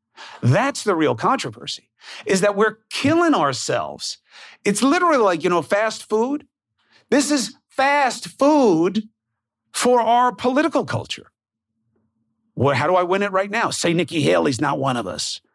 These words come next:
How do I win it right now? Say the southern border is porous. How do I win it right now? If they don't want to agree to you calling yourself whatever you want, they hate you. These are all these bullshit, divisive, not even, even policing,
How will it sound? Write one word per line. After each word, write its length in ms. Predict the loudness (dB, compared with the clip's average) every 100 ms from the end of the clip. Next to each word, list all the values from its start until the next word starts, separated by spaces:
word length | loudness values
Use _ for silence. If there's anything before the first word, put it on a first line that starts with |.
| _
How 100 | -2
do 100 | 0
I 80 | 2
win 160 | 2 2
it 60 |
right 200 | 0 -2
now? 140 | -2 -2
Say 160 | -2
the 120 | 0 0
southern 420 | 0 -2 0 0
border 380 | 0 2 0 -2
is 120 | -4
porous. 760 | -2 2 2 0 -6 -8 -8 -10 _ _ _ _ _ _ -4
How 100 | 0
do 100 | 2
I 80 | 2
win 160 | 2
it 60 | 0
right 200 | -2 -2
now? 240 | -4 -4 -6 -4
If 140 | -2
they 120 | 0
don't 140 | 0 2
want 140 | 2
to 100 | 0
agree 340 | 0 2 2 2
to 60 |
you 140 | 0 0
calling 400 | 0 0 2 2
yourself 380 | 0 0 0
whatever 220 | 0 0 2
you 160 | 0
want, 360 | 2 0 0 -6 -8
they 180 | -2 0
hate 480 | 2 0 -2 -4 -4
you. 380 | -4 -4 -8 -16 _ _ _ -20 -20 -4
These 200 | 0 2
are 100 | 0
all 340 | 2 2 2
these 180 | 2 -2
bullshit, 1080 | -4 -6 0 2 2 0 -6 -2 0 0 -2
divisive, 800 | -2 -2 0 0 0 0 0 0
not 220 | 0 2
even, 360 | 2 2 4 2
even 480 | 4 4 4 2 -2
policing, 600 | -2 0 2 0 -4 -14